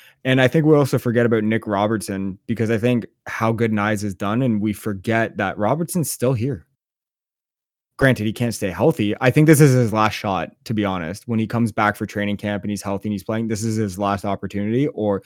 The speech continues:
he's either getting shipped out or they just, you're not getting a contract and let him go wherever off into the ether.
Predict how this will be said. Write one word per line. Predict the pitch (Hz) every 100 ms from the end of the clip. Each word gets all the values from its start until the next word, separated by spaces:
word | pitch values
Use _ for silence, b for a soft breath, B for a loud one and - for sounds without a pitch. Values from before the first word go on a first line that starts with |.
| B
he's | - 117
either | 117
getting | 113 104
shipped | - 113 -
out | 113 147 -
or | - 117 110 107 101
they | 104
just, | 104 104 - _ _ _ _ _ _ _ _ _ _ _ _ -
you're | 117
not | 104 101
getting | 107 104
a |
contract | 98 98 98 92 92
and | 104 98
let | 104
him | 101 101 95
go | 101 98
wherever | 98 95 92 95 90
off | 87 -
into | 98
the | 92
ether. | - 92 87 90